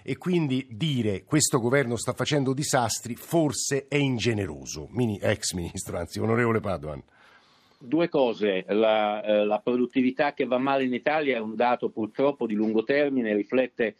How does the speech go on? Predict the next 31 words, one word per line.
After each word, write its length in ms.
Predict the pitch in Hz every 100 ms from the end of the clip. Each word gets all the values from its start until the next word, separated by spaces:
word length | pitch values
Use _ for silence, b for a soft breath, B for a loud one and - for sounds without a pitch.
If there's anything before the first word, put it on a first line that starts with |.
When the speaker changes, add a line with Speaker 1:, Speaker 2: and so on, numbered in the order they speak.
| b -
Speaker 2:
rigidità 520 | 110 104 107 107 123
strutturali. 840 | - 110 - 107 101 85 80 80 B B B B
Seconda 600 | - 135 131 170 160 139
cosa, 560 | 131 98 82 92 85 - b b
eh, 200 | 107 107
la 120 | 110 117
produttività 840 | 139 135 131 135 135 147 151 131
che 140 | - 127
manca 640 | 151 170 165 - 156 131
richiede 680 | 117 113 147 143 135 135 -
di 260 | 117 120
investimenti, 880 | 127 117 127 - 131 131 101 90 101
investimenti 640 | 98 104 - 120 123 117
pubblici 380 | - 151 139 131
e 60 | 120
investimenti 580 | 107 104 120 120 - 95
privati 680 | 107 113 107 90 - 127 B B B
che, 320 | - 143 131 - -
eh, 360 | 87 85 85 -
e 140 | 113 -
questo 260 | 131 127
è 40 | 104
un 120 | 101
dato, 440 | 101 85 - 120
con 180 | - 120
governi 480 | 113 135 143 123 110
precedenti 580 | 120 147 147 156 156 135
avevano 360 | 123 127 120
ripreso 420 | 120 117 139 123
a 80 | 117
crescere. 600 | - 98 - - 87 85